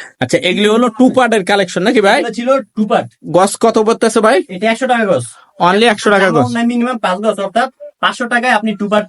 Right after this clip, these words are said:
Speaker 2: টু পার্ট পেয়ে যাচ্ছেন পাকিজা কোম্পানির।
Speaker 1: পাকিজা কোম্পানি নাকি?
Speaker 2: এই যে, আড়াই হাত
Speaker 1: এই যে।
Speaker 2: পানা পাকিজা টু পার্ট।
Speaker 1: টু পার্ট থাকতেছে
Speaker 2: মাত্র
Speaker 1: নাকি?
Speaker 2: একশো টাকা গজ।
Speaker 1: এই যে দেখেন,
Speaker 2: যারা
Speaker 1: ডিজাইন
Speaker 2: পাইকারি
Speaker 1: দেখুন।
Speaker 2: নেবেন,
Speaker 1: এগুলো হবে
Speaker 2: স্ক্রিনশট
Speaker 1: টু
Speaker 2: দিয়ে
Speaker 1: পার্ট নাকি? একটা ওড়না, একটা
Speaker 2: একটা জামা।
Speaker 1: জামা। এই যে এটা হবে বডি।
Speaker 2: এটা হচ্ছে বডি। বডিতে কোনো বক্সের ডিজাইন নেই, গলার ডিজাইন নেই।
Speaker 1: গলার
Speaker 2: বডি
Speaker 1: ডিজাইন
Speaker 2: আপনি
Speaker 1: নেই।
Speaker 2: গজ কাপড় হিসাবে আড়াই গজ নিতে পারবেন।
Speaker 1: এই যে এটা হবে ডিজাইন।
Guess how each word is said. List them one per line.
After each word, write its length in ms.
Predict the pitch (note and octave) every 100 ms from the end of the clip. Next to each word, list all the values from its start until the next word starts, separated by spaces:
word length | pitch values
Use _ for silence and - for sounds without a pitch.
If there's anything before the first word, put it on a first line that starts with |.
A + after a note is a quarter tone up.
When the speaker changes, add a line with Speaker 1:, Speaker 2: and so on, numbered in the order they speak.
| -
Speaker 2:
টু 80 | F#3
পার্ট 160 | G#3
পেয়ে 140 | G#3 G#3+
যাচ্ছেন 260 | A#3 B3
পাকিজা 320 | F3+ - F3+
কোম্পানির। 380 | G3+ A3 G3 A#2 -
Speaker 1:
পাকিজা 380 | F3 G#3 G#3
কোম্পানি 420 | G#3+ G#3 F#3 E3 E3
নাকি? 340 | B3 G#3 C3+ A2+ -
Speaker 2:
এই 180 | F#3+
যে, 160 | D#3+ A#2+ -
আড়াই 180 | D#3+ G#3
হাত 80 | B3
Speaker 1:
এই 40 |
যে। 60 | E3+
Speaker 2:
পানা 220 | A#3 C4+
পাকিজা 360 | A3 F#3 G3 A#3+
টু 140 | A3
পার্ট। 240 | G3 C#3+ A#2+ - -
Speaker 1:
টু 120 | G#3+
পার্ট 220 | A3 G#3
থাকতেছে 360 | G#3+ F3 E3+ E3
Speaker 2:
মাত্র 120 | G3
Speaker 1:
নাকি? 140 | A3 C3+
Speaker 2:
একশো 140 | A#3+
টাকা 180 | A3+ G#3
গজ। 200 | C#3+ A#2 - - _ _ D#3+
Speaker 1:
এই 240 | E3 D#3+
যে 120 | D3+
দেখেন, 200 | D3 D3
Speaker 2:
যারা 120 | D#3
Speaker 1:
ডিজাইন 200 | F3+ G3
Speaker 2:
পাইকারি 200 | G#3 G#3
Speaker 1:
দেখুন। 240 | G3 - B3+
Speaker 2:
নেবেন, 580 | C#4+ A#3 _ - - F3+
Speaker 1:
এগুলো 160 | G#3
হবে 100 | A3+
Speaker 2:
স্ক্রিনশট 200 | A#3 A#3
Speaker 1:
টু 60 | B3+
Speaker 2:
দিয়ে 100 | B3
Speaker 1:
পার্ট 200 | A3+ F3+
নাকি? 200 | A3+ A3+
একটা 400 | G3 F#3+ - A#3+
ওড়না, 340 | A#3 A#3+ C4
একটা 540 | B3 G3+ - A#3 B3+ F3
Speaker 2:
একটা 240 | F3+ F3+ G#3
জামা। 320 | F#3 F#3 A2+
Speaker 1:
জামা। 300 | D3+ F#3 F3+ E3+
এই 140 | G3+
যে 140 | G#3 A3
এটা 120 | G#3+
হবে 160 | A3+
বডি। 340 | G#3 A3 F#3 G#3+
Speaker 2:
এটা 140 | A#3
হচ্ছে 180 | A3+ A#3+
বডি। 260 | A#3+ B3 G3+
বডিতে 380 | G#3+ A3 A3
কোনো 180 | A3+ A#3+
বক্সের 360 | G#3 G3+ A3 G3
ডিজাইন 240 | A3+ A3+
নেই, 120 | B3
গলার 260 | G#3+ A3 A3
ডিজাইন 240 | G#3+ F#3+ D#3+
নেই। 120 | A#2+
Speaker 1:
গলার 360 | D3 F3+ G#3
Speaker 2:
বডি 100 | A3+
Speaker 1:
ডিজাইন 220 | G#3+ G3 D#3
Speaker 2:
আপনি 120 | A2+
Speaker 1:
নেই। 80 | A3
Speaker 2:
গজ 100 | A3
কাপড় 260 | A#3 A3+
হিসাবে 280 | A3+ A#3+ C4
আড়াই 220 | A3 A3+
গজ 100 | G#3+ G#3
নিতে 160 | G#3 A3
পারবেন। 220 | G3+ F3+
Speaker 1:
এই 260 | F#3 G3+
যে 100 | G3
এটা 260 | G3+ G3+ G#3+
হবে 160 | G#3+ G3+
ডিজাইন। 340 | G3+ E3+